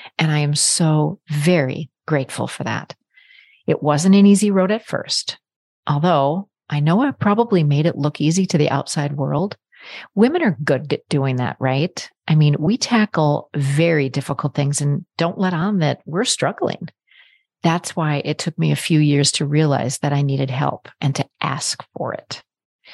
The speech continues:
Now, being the overachiever that I am, I went straight to the source. I didn't dink around, <laughs> right? I went to the divine source for help.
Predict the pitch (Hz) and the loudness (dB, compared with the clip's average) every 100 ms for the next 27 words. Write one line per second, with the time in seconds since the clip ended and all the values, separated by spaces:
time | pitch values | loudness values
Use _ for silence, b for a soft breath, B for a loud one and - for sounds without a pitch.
0 | B B B B B B _ _ 175 160 | B B B B B B _ _ 0 0
1 | 139 165 160 147 135 - - 190 147 131 | 0 0 0 0 0 -2 0 2 2 0
2 | 135 - 185 147 139 143 - - 156 262 | -2 -2 0 0 -2 -6 -8 -4 -2 -2
3 | 294 220 208 202 - 170 160 - 147 143 | 0 2 2 2 -2 0 -2 -4 -4 -2
4 | 139 120 - 165 185 185 139 - 151 139 | -2 -4 -4 -2 0 2 0 -2 -2 -2
5 | 127 123 - - 131 151 - 180 - 165 | -2 -4 -6 -8 -4 -2 -2 -4 -4 -2
6 | 190 208 - 190 156 147 156 135 147 - | 2 2 2 0 0 0 0 0 -2 -2
7 | 139 127 120 - - - - - - 139 | -2 -2 -2 0 0 -2 -4 -6 -4 -2
8 | 147 - | -2 -4